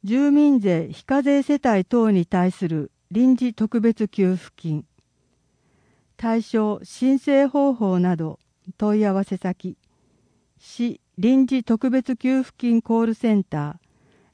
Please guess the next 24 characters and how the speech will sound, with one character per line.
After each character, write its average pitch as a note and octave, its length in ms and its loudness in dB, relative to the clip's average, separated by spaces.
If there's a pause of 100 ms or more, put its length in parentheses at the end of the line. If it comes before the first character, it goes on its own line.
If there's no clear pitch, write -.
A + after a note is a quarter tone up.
零 C4 280 2
一 G3 260 -2
二 F#3+ 340 2
零 E3+ 360 -2
一 A#3+ 280 -6
六 B3+ 280 -2
八 E3 460 -6 (160)
一 A3+ 300 -4
零 G#3 280 2
零。 D#3 300 -2 (1800)
子 - 140 -10
育 C#4+ 320 0
て D4 100 0
世 D4+ 120 0
帯 G#3+ 340 2
へ F3 100 4
の D#3 300 -2
臨 B3 240 4
時 C4+ 100 -2
特 A#3+ 260 -2
別 A#3 280 -2
給 G#3+ 240 0
付 - 240 -10
金、 E3 280 -4